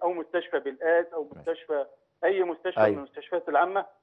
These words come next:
Speaker 1: ويدور على حق المواطن اللي يمكن يكون
Speaker 2: ولكن
Speaker 1: في
Speaker 2: يا
Speaker 1: بعض
Speaker 2: معالي
Speaker 1: الأحيان
Speaker 2: النائب.
Speaker 1: مش عارف ياخد حقه.
Speaker 2: ولكن.
Speaker 1: ولكن، ولكن يعني معلش، إحنا برضه إحنا بنقول بس إن هو يمكن الوقت وال-، وال-،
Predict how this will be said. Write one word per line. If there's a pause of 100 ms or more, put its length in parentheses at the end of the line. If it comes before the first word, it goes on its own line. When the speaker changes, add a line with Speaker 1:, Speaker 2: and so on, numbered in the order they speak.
(140)
Speaker 1:
ويدور
على
حق
المواطن
اللي
يمكن
يكون
Speaker 2:
ولكن
Speaker 1:
في
Speaker 2:
يا
Speaker 1:
بعض
Speaker 2:
معالي
Speaker 1:
الأحيان
Speaker 2:
النائب.
Speaker 1:
مش
عارف
ياخد
حقه. (120)
Speaker 2:
ولكن. (140)
Speaker 1:
ولكن،
ولكن (280)
يعني
معلش،
إحنا
برضه
إحنا
بنقول
بس (100)
إن
هو
يمكن (360)
الوقت
وال-،
وال-،